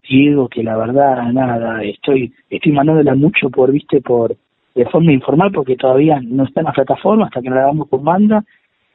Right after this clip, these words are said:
pero nada, viste, me llega mensaje de Córdoba, Mendoza, gente con una foto como con la piel de gallina, viste, es algo que se repite mucho,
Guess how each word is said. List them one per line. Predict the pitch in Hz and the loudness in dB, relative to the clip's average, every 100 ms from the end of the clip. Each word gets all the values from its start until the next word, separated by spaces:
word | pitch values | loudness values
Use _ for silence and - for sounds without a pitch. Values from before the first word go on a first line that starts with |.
| _ - | _ -8
pero | 113 113 110 | -6 -6 -6
nada, | 123 110 107 110 | -8 -10 -10 -8
viste, | 123 - | -10 -8
me | 110 - | -8 -2
llega | 139 | -2
mensaje | 117 - 147 123 | -2 -4 -6 -6
de | 113 | -8
Córdoba, | - 156 143 123 | -2 0 2 0
Mendoza, | 113 117 139 - 117 107 - | -2 -2 -2 -2 -8 -8 -8
gente | 143 139 120 113 - | -4 0 0 -2 -8
con | - 131 | -2 0
una | 139 135 | 2 0
foto | - 151 113 | 2 0 0
como | 123 123 | -6 -2
con | 123 | -2
la | 120 | 0
piel | 135 | 0
de | 135 | 0
gallina, | 120 110 87 160 120 | 0 -2 -4 0 2
viste, | 127 131 | 0 -2
es | 123 | -2
algo | 139 139 | 0 0
que | 120 | -2
se | 127 | -4
repite | 127 - 147 127 | -4 -6 -8 -4
mucho, | 147 170 147 | -4 0 -2